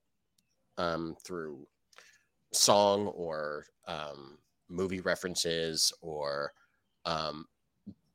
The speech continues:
uh, it is just this kind of hallowed thing, and it has been kept this hallowed thing. It's the most famous painting in the world, or probably will be for a long time. It's probably the most protected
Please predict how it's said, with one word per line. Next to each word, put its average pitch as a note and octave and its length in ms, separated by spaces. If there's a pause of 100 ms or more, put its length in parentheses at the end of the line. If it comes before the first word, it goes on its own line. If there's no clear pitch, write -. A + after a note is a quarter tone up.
(460)
uh, F2+ 240 (960)
it B2 120
is A2+ 120
just - 160
this A#2+ 120
kind A#2+ 220
of - 60
hallowed G#2+ 520
thing, G2+ 480
and G2 160
it F2 80
has F2+ 160
been F#2+ 260
kept C3+ 340
this - 360 (340)
hallowed F2 400
thing. D#2 260
It's F#2+ 200
the - 80
most F2+ 340
famous G#2 280
painting F2 420
in E2+ 140
the E2+ 80
world, E2+ 380
or E2 220 (120)
probably F2 280
will F#2 240
be F2 180
for E2+ 220
a E2+ 40
long D#2+ 220
time. D2+ 340
It's E2 140
probably - 280
the E2+ 100
most F2+ 260
protected G2+ 440